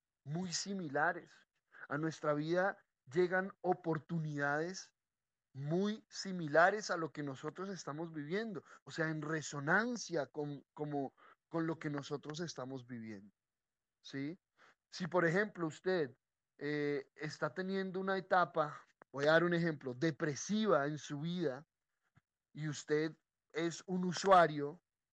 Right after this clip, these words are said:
em, digamos, un usuario recurrente dentro de las redes sociales, poco a poco se va a empezar a manifestar en su red social, ¿sí? Entonces usted va a empezar a ver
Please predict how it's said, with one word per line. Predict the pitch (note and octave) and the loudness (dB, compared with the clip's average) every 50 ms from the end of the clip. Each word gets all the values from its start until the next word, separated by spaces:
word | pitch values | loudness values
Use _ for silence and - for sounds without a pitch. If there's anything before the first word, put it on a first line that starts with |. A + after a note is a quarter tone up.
| _ _ _ - | _ _ _ -8
em, | - D3+ C#3+ C#3+ C#3+ C#3 C#3 C3+ C3 B2+ B2+ B2+ B2 B2 A#2+ G#2+ - | -4 -2 0 0 0 0 -2 -2 -2 -4 -6 -6 -8 -8 -10 -12 -14
digamos, | _ B2 C3+ C3+ B2+ C#3 B2+ B2+ C#3 D3 C#3+ - - - | _ -12 -8 -4 -2 -2 -2 -2 -4 -6 -8 -10 -12 -12
un | C#3 C#3+ | -8 -6
usuario | D#3 D#3 C#3+ - E3+ E3 E3 D#3+ E3 E3 E3 E3 E3 E3 E3+ E3 D#3+ D#3+ D#3+ - - _ _ _ _ _ _ _ _ _ _ _ | -6 -6 -2 0 2 4 4 4 2 2 2 2 2 2 2 0 -2 -6 -10 -14 -18 _ _ _ _ _ _ _ _ _ _ _
recurrente | - D#3+ F3+ E3 - D#3+ E3+ D#3+ E3 F3+ F#3+ G3+ G3 F3 - E3 | -4 -2 -2 -2 0 0 0 2 2 2 2 2 0 -4 -4 -4
dentro | D#3 D3+ D3 C3+ - D3 | -4 -4 -4 -4 -2 -2
de | D3 | 0
las | C#3+ C#3 C3 | 0 0 -2
redes | B2+ C3 C3+ D3 | -2 -4 -6 -6
sociales, | C#3+ E3+ D3 - D3+ C#3 B2+ B2+ B2+ - - - - _ _ _ _ _ _ _ _ _ _ _ _ _ | -6 -8 -8 -4 -4 -4 -4 -4 -6 -12 -18 -20 -20 _ _ _ _ _ _ _ _ _ _ _ _ _
poco | - E3 D#3 - - F#3 | -2 -2 -2 0 0 -2
a | D#3+ - | 0 2
poco | G3+ G3+ G3 - G3 G3+ G3+ G3+ - _ _ _ _ _ - | 4 4 4 4 4 2 2 2 0 _ _ _ _ _ -18
se | - - - F3+ | -12 -6 -4 -2
va | E3+ D#3+ | 0 0
a | D#3+ | 0
empezar | D#3 C#3+ - - E3+ D#3 D3 F3 E3 F3+ | -2 -4 -4 -6 -6 -4 -2 0 0 0
a | F3+ | 0
manifestar | F3+ F#3 F#3 F#3 F3+ - - D3+ - - - D3 C#3 C#3 C#3+ D#3+ - _ _ _ - | 0 -2 -4 -4 -6 -6 -8 -6 -6 -6 -4 -2 0 0 -2 -4 -8 _ _ _ -6
en | D#3 D#3+ | -4 -4
su | D3+ - - C3+ | -4 -4 -8 -8
red | B2 C3 B2 A#2+ | -8 -6 -8 -8
social, | - - C3 B2 - F#3 G3+ G#3+ G3 - - _ _ _ _ _ _ _ _ _ _ _ _ _ | -8 -10 -8 -4 -2 0 0 0 0 -4 -14 _ _ _ _ _ _ _ _ _ _ _ _ _
¿sí? | - - C#3 C#3 C#3+ F3+ A3 _ _ _ _ _ _ - - _ | -12 -8 -8 -6 -8 -8 -12 _ _ _ _ _ _ -20 -20 _
Entonces | - C#3+ D3 E3+ | -10 -6 -4 -4
usted | E3+ - - - | -4 -6 -8 -10
va | D3 | -10
a | D3 | -8
empezar | C#3 - D#3+ D#3 F3 E3 D#3+ D#3+ | -8 -8 -4 0 2 4 6 6
a | D#3+ | 6
ver | E3 F3 F3+ F3+ F3 D#3+ - | 6 6 4 2 0 -2 -6